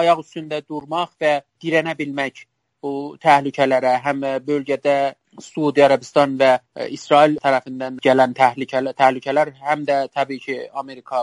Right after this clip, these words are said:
bu yeni, yəni bu, e, Trump yönətimi ciddi bir şəkildə rejim dəyişikliyi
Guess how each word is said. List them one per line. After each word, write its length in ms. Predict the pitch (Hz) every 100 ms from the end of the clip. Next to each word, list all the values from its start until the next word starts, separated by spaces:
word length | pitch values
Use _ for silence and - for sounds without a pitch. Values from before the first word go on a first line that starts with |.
| 127
bu 160 | 135 113 _
yeni, 380 | 139 127 127 139 - _ _ _
yəni 220 | 131 135
bu, 140 | 143 139 123
e, 180 | 135 123
Trump 320 | - 143 131
yönətimi 460 | 135 123 - 131 131 _ _ _
ciddi 320 | - 135 175 151
bir 80 | -
şəkildə 480 | 131 - 123 131 127 - -
rejim 440 | 139 139 135 143
dəyişikliyi 680 | 139 135 127 135 _ 135 135